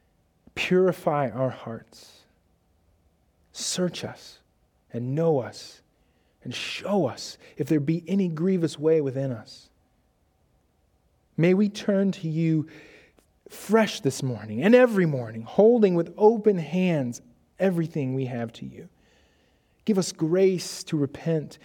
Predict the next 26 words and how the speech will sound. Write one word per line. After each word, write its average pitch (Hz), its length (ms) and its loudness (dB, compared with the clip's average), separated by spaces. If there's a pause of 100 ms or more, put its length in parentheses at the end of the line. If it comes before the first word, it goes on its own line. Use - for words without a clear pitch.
(120)
and 139 160 -8
turn 170 400 -2
from - 200 -8 (120)
empty 175 340 -4
things 123 600 -10 (240)
and 135 120 -2
to 175 100 -6
remember 175 560 2
your 170 340 0
help 190 480 -2
and 165 120 0
be 180 80 -2
humbled 175 580 0
by 113 200 -6
it - 160 -20 (1300)
and 143 120 -2
to 147 60 0
consider 147 800 -4 (380)
the 139 60 -8
great 175 600 -4
things 143 320 -2
you 131 80 0
have 120 140 -4
done 131 260 -4
for - 180 -18
us - 300 -20